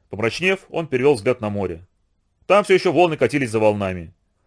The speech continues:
Горизонт нырял под ноги, а через минуту судно скользило вниз, и, стиснутое краями ущелья небо, оказывалось над головой. "Неужели они действительно пошли ко дну?" вырвалось у него.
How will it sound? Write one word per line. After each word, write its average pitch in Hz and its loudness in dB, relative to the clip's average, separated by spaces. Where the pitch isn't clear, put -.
Горизонт 127 0
нырял 156 4
под 131 2
ноги, 90 -10
а - -12
через 107 -4
минуту 156 -6
судно 180 2
скользило 143 2
вниз, 123 -10
и, 185 -4
стиснутое 156 0
краями 139 2
ущелья 117 0
небо, 143 -2
оказывалось 120 0
над 107 -8
головой. 95 -2
"Неужели 117 0
они 175 0
действительно 165 -6
пошли 123 -2
ко 123 0
дну?" 110 -10
вырвалось 101 -4
у 98 -12
него. 98 -6